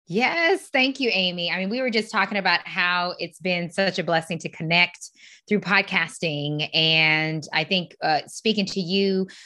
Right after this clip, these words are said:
um, last week was like meeting a kindred spirit and someone like I knew before, uh, the way we just hit off in conversation. So I appreciate the opportunity to talk to you again.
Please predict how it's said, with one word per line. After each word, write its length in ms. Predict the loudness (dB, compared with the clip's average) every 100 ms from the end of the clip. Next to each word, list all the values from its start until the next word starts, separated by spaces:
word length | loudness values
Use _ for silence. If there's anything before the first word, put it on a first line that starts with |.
| -12 -2
um, 340 | 2 2 0
last 420 | 2 2 2 0
week 180 | -4 -2
was 140 | -6 0
like 260 | 2 2 -2
meeting 340 | -6 -4 0
a 260 | 2 2 0
kindred 280 | -6 -6 -8
spirit 560 | -4 0 2 2 -2 -16 _ -20 _
and 300 | 0 0 0
someone 400 | -2 0 0 0
like 160 | 0 2
I 100 | 0
knew 380 | 0 -2 -2 -2
before, 800 | -4 0 0 0 -4 -4 -8 -12 -18 -8
uh, 360 | 0 2 4 2
the 100 | 2
way 240 | 2 2
we 80 | 2
just 240 | -2 -4 0
hit 140 | 2
off 180 | 2 0
in 80 | -4
conversation. 800 | -4 -2 -2 0 0 0 -4
So 160 | -2 2
I 100 | 2
appreciate 540 | 0 -2 -4 -2 -2
the 80 | -2
opportunity 380 | -6 -4 -8 -6
to 40 |
talk 180 | -8 -10
to 40 | -8
you 60 |
again. 280 | -8 -8 -10